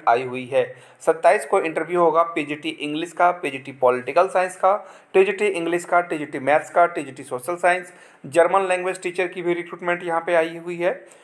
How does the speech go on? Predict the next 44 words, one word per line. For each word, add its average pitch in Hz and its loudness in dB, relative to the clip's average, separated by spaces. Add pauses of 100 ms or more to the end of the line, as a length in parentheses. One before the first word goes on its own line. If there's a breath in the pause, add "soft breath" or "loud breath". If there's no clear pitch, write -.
(220 soft breath)
Computer 196 0
coach 190 0
की 202 -6
भी 190 4
recruitment 190 0
आई 180 2
है, 185 2
art 143 4
and 139 -8
craft 151 2
की 180 -6
भी 170 -2
recruitment 170 -6
आई 170 2
है। 175 -6
इसी 175 -10
तरह 180 0
से 196 -6 (360 loud breath)
game 190 2
instructor 175 -4
के 175 -2
अलावा 139 4 (240)
special 185 0
education 131 -4
की 131 -6
भी 143 -2
recruitment 139 -6
आई 113 2
हुई 143 -10 (260 loud breath)
है। 127 4 (840 loud breath)
मैंने 147 0
आपको 147 0
पहले 143 2
भी 170 0
बता 165 2
दिया 165 0
है, 175 0
याद 147 2
रखिएगा। 185 0
आपको 156 0
जो 165 0
वेबसाइट 156 0
पे 160 -4
जारी 143 0